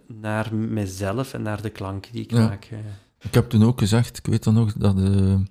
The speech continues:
Speaker 2: ja, je hebt eigenlijk geen stotterangst in gesprekken, want je kwam dan op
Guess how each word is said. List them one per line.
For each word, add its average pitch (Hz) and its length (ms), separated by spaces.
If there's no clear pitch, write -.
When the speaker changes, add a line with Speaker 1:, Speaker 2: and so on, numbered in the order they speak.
Speaker 2:
ja, 101 240
je - 160
hebt - 220
eigenlijk 120 360
geen 104 340
stotterangst - 1160
in 98 260
gesprekken, 98 720
want 92 180
je - 100
kwam 90 220
dan 90 160
op 85 180